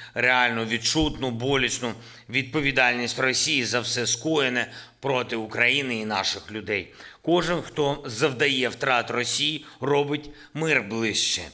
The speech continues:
Дякую всім вам за це. Шановні присутні, від початку повномасштабної війни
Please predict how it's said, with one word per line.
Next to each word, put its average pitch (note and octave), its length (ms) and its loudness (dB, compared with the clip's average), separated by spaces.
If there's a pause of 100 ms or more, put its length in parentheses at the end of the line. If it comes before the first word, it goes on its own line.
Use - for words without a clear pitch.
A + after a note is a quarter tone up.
(240)
Дякую A#2+ 440 2
всім B2+ 320 0
вам C3 200 2
за B2 160 -2
це. A2+ 300 -2 (600)
Шановні D3+ 420 2
присутні, C3 640 -2
від A#2+ 180 -4
початку C#3 500 0
повномасштабної C3 920 -2
війни B2+ 460 -4